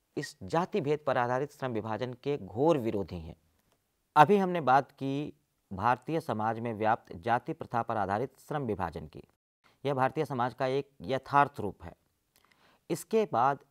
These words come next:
अपने इसी भाषण के अगले अनुच्छेद में डॉक्टर अम्बेडकर अपनी कल्पना के एक आदर्श समाज की बात करते हैं। जाहिर सी बात है, जहाँ यथार्थ संतोषजनक न हो या वह यथार्थ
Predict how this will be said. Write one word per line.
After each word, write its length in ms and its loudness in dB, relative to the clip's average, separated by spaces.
अपने 340 0
इसी 340 -4
भाषण 420 -2
के 220 -2
अगले 460 0
अनुच्छेद 540 -4
में 260 -4
डॉक्टर 300 -2
अम्बेडकर 640 -4
अपनी 280 2
कल्पना 460 -2
के 160 -2
एक 120 -6
आदर्श 400 0
समाज 380 -2
की 100 -8
बात 220 -2
करते 280 -12
हैं। 240 -20
जाहिर 200 2
सी 140 -6
बात 280 0
है, 200 -2
जहाँ 280 -4
यथार्थ 480 0
संतोषजनक 840 -4
न 80 -2
हो 280 -4
या 140 4
वह 220 2
यथार्थ 640 0